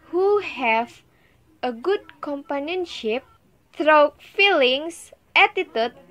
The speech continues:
action that good and true based on the value on they have.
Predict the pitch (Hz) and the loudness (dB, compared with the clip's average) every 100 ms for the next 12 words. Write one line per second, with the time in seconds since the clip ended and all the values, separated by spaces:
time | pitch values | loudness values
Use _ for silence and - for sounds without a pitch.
0 | - 330 392 - - 247 240 254 - _ | -4 2 2 2 -4 -4 -4 -8 -20 _
1 | - - 208 277 277 - - 226 302 403 | -20 -14 2 4 4 0 -18 -8 -2 -2
2 | 427 _ - 269 254 247 - 277 214 240 | -4 _ -4 -4 -4 -10 -8 0 2 0
3 | 311 _ _ - 214 339 392 - _ 233 | -4 _ _ -6 2 4 4 -2 _ -2
4 | 220 226 233 214 208 196 277 330 359 370 | -2 -2 -4 -6 -6 0 2 2 0 -6
5 | - 226 220 208 233 262 285 330 247 180 | -4 -6 -4 -2 -2 -2 0 2 2 0